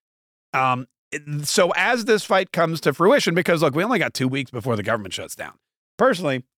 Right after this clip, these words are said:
I don't think anyone's gonna get any, I don't think they could do it. I'm, you know, I'm looking forward to a government shutdown. I believe that's gonna happen in a couple of weeks just because of the inability, uh, inability by our Congress to really get anything done in a quick period of time.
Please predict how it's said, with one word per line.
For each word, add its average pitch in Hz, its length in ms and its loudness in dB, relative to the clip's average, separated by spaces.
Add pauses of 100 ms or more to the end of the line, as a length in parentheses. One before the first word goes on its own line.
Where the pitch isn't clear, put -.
I 233 160 2
don't 180 160 4
think 156 180 2
anyone's 147 340 2
gonna 135 180 0
get 113 120 0
any, 123 220 0 (100)
I 240 120 2
don't 214 100 2
think 165 140 2
they 147 100 2
could 123 160 -2
do 127 220 0
it. - 160 -16 (400)
I'm, 170 240 0
you 175 100 0
know, 151 140 0
I'm 247 240 2
looking 214 300 2
forward 160 340 4
to 139 80 4
a 131 60 2
government 123 340 0
shutdown. 117 400 0
I 151 100 2
believe 180 260 2
that's 160 200 0
gonna 147 180 0
happen 143 300 -4
in 120 100 -4
a 113 60 -6
couple 117 260 -4
of 104 80 -4
weeks 110 280 -6 (340)
just 190 360 0
because 160 460 0
of 147 160 2
the 131 300 0 (840)
inability, 160 840 2 (580)
uh, 131 300 2 (100)
inability 190 540 4
by 165 180 2
our 170 120 2
Congress 147 360 0
to 147 80 0
really 143 200 4
get 135 140 0
anything 143 380 -2
done 127 180 2
in 127 120 -2
a 123 80 0
quick - 240 -2
period 110 300 -2
of 113 80 -8
time. 170 380 -2